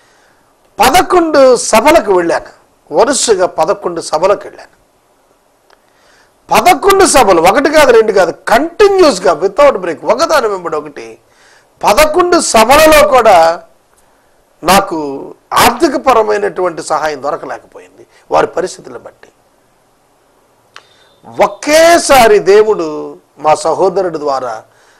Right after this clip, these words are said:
పన్నెండు సభలకు వచ్చే అంతటి డబ్బు ఒక్కసారే పంపించాడు దేవుడు.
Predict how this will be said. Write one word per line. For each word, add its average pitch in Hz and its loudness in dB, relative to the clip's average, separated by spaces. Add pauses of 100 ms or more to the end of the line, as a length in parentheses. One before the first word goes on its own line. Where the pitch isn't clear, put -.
(320)
పన్నెండు 208 2
సభలకు 254 0 (120)
వచ్చే 190 0
అంతటి 156 -2
డబ్బు 175 -2 (360)
ఒక్కసారే 165 -2
పంపించాడు 117 -14
దేవుడు. - -20